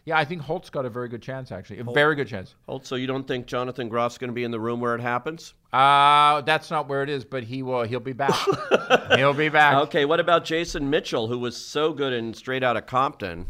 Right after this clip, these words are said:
Speaker 2: I really liked him
Speaker 1: Yeah,
Speaker 2: in that.
Speaker 1: I don't know. I don't know. I don't
Speaker 2: I
Speaker 1: think
Speaker 2: haven't
Speaker 1: that the
Speaker 2: seen the show yet.
Speaker 1: I don't think that's where, uh, the Shy is gonna lie right now.
Speaker 2: Okay.
Speaker 1: I, I think that's more, it's,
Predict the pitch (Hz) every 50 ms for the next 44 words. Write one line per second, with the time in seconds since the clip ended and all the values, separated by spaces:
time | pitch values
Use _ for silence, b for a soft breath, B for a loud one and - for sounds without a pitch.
0 | - - - 101 98 101 110 120 120 110 107 107 107 107 - - - 440 453 453
1 | 453 440 392 349 403 466 466 466 453 440 427 349 233 - - 190 - - 311 262
2 | 233 190 127 104 - 165 208 262 285 - - - - 220 190 220 214 143 127 123
3 | 117 104 - - 123 110 104 98 90 80 73 - - 196 240 370 381 320 - -
4 | 233 214 226 208 190 - 196 185 185 180 165 170 - 156 156 156 156 151 156 143
5 | - 165 156 151 147 131 - 151 139 135 131 131 131 127 123 120 110 107 104 98
6 | 98 101 95 90 85 113 135 143 - 143 143 131 180 175 - 180 156 - 156 151
7 | 147 147 147 139 135 - 131 - -